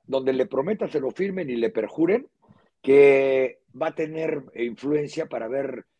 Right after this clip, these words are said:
que sí, que no, en todos aspectos. Y ahí es donde Robert sale, quién sabe si esté de acuerdo,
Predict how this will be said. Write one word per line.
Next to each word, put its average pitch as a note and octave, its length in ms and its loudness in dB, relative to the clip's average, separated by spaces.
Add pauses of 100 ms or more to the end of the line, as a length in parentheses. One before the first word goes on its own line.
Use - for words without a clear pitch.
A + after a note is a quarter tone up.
(140)
que C#3 140 -8
sí, D3+ 300 -10
que B2+ 140 0
no, D3 240 0
en A#2+ 160 -6
todos C#3 260 6
aspectos. - 520 -4 (600)
Y D3+ 200 0
ahí F#3+ 200 2
es G3+ 40 -4
donde G3 200 0
Robert F#3+ 340 0
sale, F#3 720 0
quién F3+ 180 -10
sabe F3 280 -2
si C#3 480 -4
esté D#3+ 220 -4
de D#3+ 80 2
acuerdo, F3+ 600 2